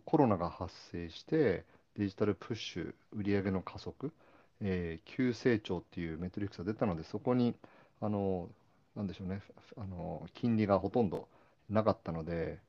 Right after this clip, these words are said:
えー、お金が無料の状態で <laughs> 還流してたので、そこが一気にこのアセットクラスに流れ込んだので、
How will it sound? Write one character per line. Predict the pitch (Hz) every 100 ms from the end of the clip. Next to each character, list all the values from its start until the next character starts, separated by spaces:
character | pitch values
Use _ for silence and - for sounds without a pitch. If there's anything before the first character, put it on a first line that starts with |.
| _
え | 95 85
ー、 |
お | 95
金 | 110 107
が | 98
無 | 92
料 | 98 110
の | 104
状 | 101 98
態 | 104 98
で | 82 92 - -
<laughs> | - _
還 | - 104
流 | 95 92
し |
て | 101
た | 87
の | 80
で、 | 85
そ | - 101
こ | 123
が | 127
一 | 156 147
気 | -
に | 92 82 _ - -
こ | 101
の |
ア | 92
セ | 104
ッ |
ト | - 98
ク |
ラ | 101
ス | -
に | 85
流 | 87 92
れ | 92
込 | 104
ん | 95
だ | 80
の | 82
で、 | 90 85